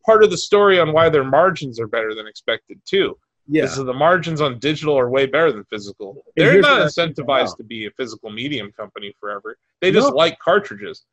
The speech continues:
Speaker 1: They're
Speaker 2: Well,
Speaker 1: weird.
Speaker 2: the other thing is, the reason I asked, uh, not only because I don't think the logistics would ship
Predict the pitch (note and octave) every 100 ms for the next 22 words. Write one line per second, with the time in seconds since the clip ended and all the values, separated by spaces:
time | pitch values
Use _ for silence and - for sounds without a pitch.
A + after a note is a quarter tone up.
0 | - E3 F#3+ A3+ G#2+ - _ _ _ D#3
1 | F#3 F#3 D#3 D3+ G3+ A#2+ G2+ - _ _
2 | C#3 C#3+ F#3 F3 C#3+ B2 F#3+ G#2+ - -
3 | _ _ _ _ - B2+ B2+ C3+ E3 F#3
4 | F#3 F3+ D3 C#3+ D3+ C#3 C3+ C3 D3 -
5 | D3+ C3+ C3 C3 B2 B2 B2+ A2 C#3 -
6 | B2 - A#2+ - - C3+ -